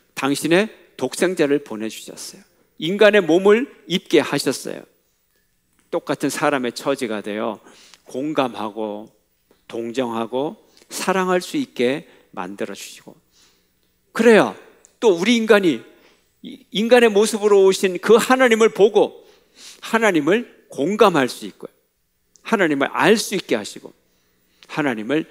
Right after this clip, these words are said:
아빠, 아버지라고 부를 수 있게 해 주셨던 것입니다. 말씀의 육신이 되어 이 땅에 오신 것, 하나님과 우리의 공감을 위해, 소통을 위해, 하나님이 어떤 분이라는 걸 우리에게 가르쳐 주기 위해, 또 우리를 위해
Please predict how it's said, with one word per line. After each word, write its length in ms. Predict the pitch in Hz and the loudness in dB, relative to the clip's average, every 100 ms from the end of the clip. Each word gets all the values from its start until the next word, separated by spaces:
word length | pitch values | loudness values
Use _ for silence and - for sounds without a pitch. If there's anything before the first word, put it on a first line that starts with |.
| _ | _
아빠, 420 | - 143 - 165 - | -6 -6 -2 -2 0
아버지라고 960 | 127 131 175 151 117 107 165 123 - - _ | 0 0 0 0 -4 0 0 0 -2 -20 _
부를 280 | - 117 135 | -16 -8 -8
수 160 | - 120 | -6 -10
있게 280 | 104 107 92 | -10 -8 -6
해 320 | 110 95 - _ _ | -4 -6 -10 _ _
주셨던 480 | - - 113 110 87 | -14 -12 -12 -14 -18
것입니다. 440 | 87 - - _ _ _ _ _ _ _ _ _ - | -20 -20 -20 _ _ _ _ _ _ _ _ _ -4
말씀의 500 | 120 156 160 160 147 | 0 0 0 -2 -2
육신이 380 | 151 160 151 | -2 -2 -2
되어 200 | 139 139 | 2 2
이 140 | 151 202 | 2 0
땅에 220 | 190 180 | -2 0
오신 340 | 135 113 123 | -4 -6 -12
것, 180 | 104 104 _ _ _ _ _ - | -12 -14 _ _ _ _ _ -8
하나님과 520 | 170 143 127 120 120 | -2 -2 -2 -6 -6
우리의 340 | 104 107 117 | -6 -8 -8
공감을 680 | - 117 135 135 117 117 98 | -8 -10 -6 -6 -6 -8 -12
위해, 240 | 92 87 - _ _ | -16 -18 -20 _ _
소통을 580 | - 175 170 156 120 98 | -12 -12 -10 -12 -12 -14
위해, 220 | 95 87 _ _ | -18 -20 _ _
하나님이 400 | - 185 170 156 | -6 0 0 0
어떤 340 | 135 160 185 175 | -2 -2 -4 -4
분이라는 440 | 147 139 127 123 | -4 -2 -2 -2
걸 140 | 123 123 | -4 -4
우리에게 320 | 120 127 123 | -4 -4 -4
가르쳐 400 | - 123 156 131 | -4 -6 -6 -10
주기 320 | 123 - 101 | -14 -16 -18
위해, 200 | 95 92 _ _ _ _ _ - | -18 -20 _ _ _ _ _ -4
또 100 | 160 | -2
우리를 380 | 180 233 220 | 0 2 0
위해 340 | 170 147 110 | 0 0 0